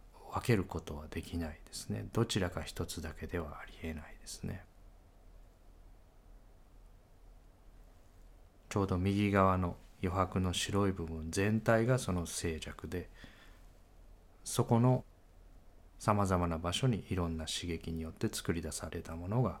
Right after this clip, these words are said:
生じては滅しているわけですね。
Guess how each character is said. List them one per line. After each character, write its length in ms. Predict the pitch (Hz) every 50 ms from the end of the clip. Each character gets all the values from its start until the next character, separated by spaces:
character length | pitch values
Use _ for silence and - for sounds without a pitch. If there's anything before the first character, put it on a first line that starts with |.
| - - - - - - - - - - - - - - - - - - - - - - - - - - -
生 300 | - - - 92 90 87
じ 140 | 82 82
て 120 | 76 - 120
は 80 | 107 87
滅 180 | 85 78 71
し 140 | - - -
て 120 | - - 69
い 60 | 71
る 160 | 67 - - - - - - - - - - - - - - - - - - - - - -
わ 60 | - -
け 80 | - 85
で 80 | -
す 140 | - - -
ね。 180 | 110 101 98